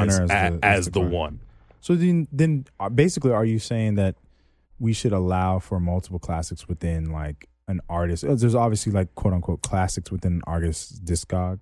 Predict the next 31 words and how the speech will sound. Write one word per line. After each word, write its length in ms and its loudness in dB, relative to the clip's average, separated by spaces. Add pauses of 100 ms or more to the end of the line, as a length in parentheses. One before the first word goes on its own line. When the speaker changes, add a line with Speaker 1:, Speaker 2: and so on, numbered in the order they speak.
Speaker 1:
Yeah. 160 6
Speaker 2:
And 100 2
then 180 2
there's, 240 2
like, 320 -2 (140)
Speaker 1:
Yeah. 320 2 (100)
Speaker 2:
general 580 0
cultural 500 -4
classics. 640 -12
Speaker 1:
Yeah. 500 2
Yeah. 140 2
I 40 2
mean, 220 4
some, 400 2
some 220 2
artists 260 2
got 220 4
it. 60 -2
Hove 260 2
got 160 4
multiple 300 2
classics. 600 2
Drake, 280 2
to 100 -2
me, 140 2
got 120 4
multiple 320 2
classics. 480 0
Kendrick 360 0 (420)
obviously 480 2
has, 260 -2